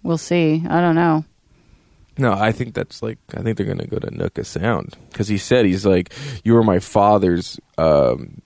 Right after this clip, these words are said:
Speaker 2: ding dong. You were my father's servant, and we're going to my mother's land now. So we don't need you anymore." He said that the brace, remember?
Speaker 1: Right.
Speaker 2: So they are going to Nooka Sound. Like, that's where his mother's from.
Speaker 1: Okay.
Speaker 2: But we don't know how, what the timeline is for that.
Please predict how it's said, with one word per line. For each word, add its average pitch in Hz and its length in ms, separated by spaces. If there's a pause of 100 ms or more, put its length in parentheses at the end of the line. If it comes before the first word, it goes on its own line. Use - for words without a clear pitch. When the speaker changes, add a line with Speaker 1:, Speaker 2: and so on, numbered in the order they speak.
(160)
Speaker 2:
ding 104 200
dong. 65 420
You 98 120
were 110 80
my 98 120
father's 98 440
servant, 92 440
and 98 160
we're 95 100
going 92 260
to 101 100
my 80 140
mother's 85 460
land 82 400
now. 55 280 (180)
So 90 120
we 78 120
don't 87 200
need 92 220
you 82 80
anymore." 64 220
He 82 60
said 95 140
that 76 40
the 87 80
brace, 80 460
remember? 80 280
Speaker 1:
Right. 170 640 (120)
Speaker 2:
So 80 200
they 92 120
are 104 200
going 85 420
to - 120
Nooka 78 320
Sound. 76 320
Like, - 120
that's - 200
where 62 80
his 62 100
mother's 65 320
from. - 240
Speaker 1:
Okay. 151 380 (420)
Speaker 2:
But - 220
we - 80
don't 60 160
know 57 140
how, 55 400
what - 140
the - 80
timeline 58 580
is - 100
for - 120
that. 50 220